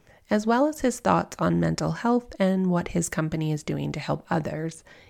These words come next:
in this critically important space. Here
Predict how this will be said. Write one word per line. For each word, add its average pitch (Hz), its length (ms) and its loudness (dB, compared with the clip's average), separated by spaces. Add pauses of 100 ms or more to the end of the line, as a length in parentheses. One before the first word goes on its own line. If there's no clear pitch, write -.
(100)
in 185 140 4
this 170 180 2
critically - 540 -2
important - 500 -4
space. - 600 -10 (720)
Here 233 440 -2